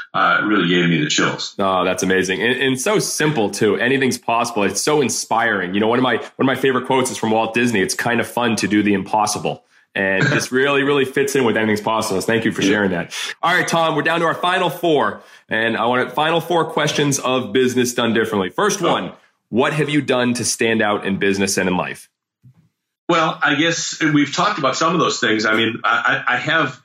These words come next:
Speaker 1: never had a job. So <laughs> most people think that's the key to success. And especially at my age, we were told, you know, "You want to get a, you go work for a big company and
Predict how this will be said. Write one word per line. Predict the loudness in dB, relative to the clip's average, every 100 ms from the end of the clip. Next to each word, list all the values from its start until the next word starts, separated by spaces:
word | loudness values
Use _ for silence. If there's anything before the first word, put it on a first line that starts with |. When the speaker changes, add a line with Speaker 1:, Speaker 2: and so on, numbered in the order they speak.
| -6
Speaker 1:
never | -2 0 0 0
had | 0
a | -2
job. | 0 0 0 -2
So | -2 0 0 -2 -8 -8
<laughs> | -2
most | 0 0
people | 2 0 0
think | -2 0
that's | 0 0 -2 -8 0
the | 2 2 0
key | 0
to | 2
success. | 0 -2 0 0 0
And |
especially | -4 -2 -2 -2
at | -2
my | -2 0
age, | 0 -2 -6 -12 -18 -2
we | 2 4
were | 2
told, | 2 2 2 0 0
you | 0
know, |
"You | 2
want | 2 2
to | 0
get | 0
a, |
you | -4 -2
go | 2 2
work | 2 0
for | -2
a | 0
big | -2 0
company | -2 0 0 2 2
and | 0 -4